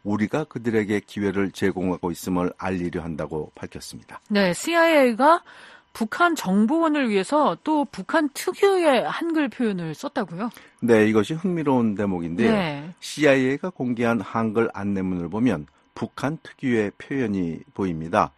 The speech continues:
Speaker 1: 예를 들어 제일 먼저 나오는 문장이 "인터넷에서 미국 중앙정보국에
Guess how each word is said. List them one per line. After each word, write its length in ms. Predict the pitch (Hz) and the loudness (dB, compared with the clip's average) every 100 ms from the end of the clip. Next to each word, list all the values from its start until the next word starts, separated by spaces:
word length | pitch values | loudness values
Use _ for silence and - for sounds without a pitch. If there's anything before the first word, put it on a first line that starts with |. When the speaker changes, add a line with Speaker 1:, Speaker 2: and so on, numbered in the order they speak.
| _ | _
Speaker 1:
예를 280 | 98 90 82 | -4 -2 0
들어 300 | 120 95 67 _ - _ _ | 2 2 0 _ -20 _ _
제일 340 | - 110 127 165 | 0 2 2 2
먼저 380 | 131 117 117 | 0 0 0
나오는 340 | 107 101 101 101 | 2 2 0 -2
문장이 600 | 90 87 98 127 85 76 _ _ _ _ _ - | -2 -4 -2 -2 -2 -6 _ _ _ _ _ -4
"인터넷에서 1300 | 110 117 - 160 156 131 - 127 117 110 113 110 98 | 0 0 0 -2 0 0 -2 -2 0 0 0 0 0
미국 540 | 101 104 104 98 98 - | -2 -2 -2 -2 -6 -8
중앙정보국에 1160 | 110 107 104 92 95 95 95 90 85 123 78 | -2 0 0 -2 -4 -2 -4 -6 -2 -2 -2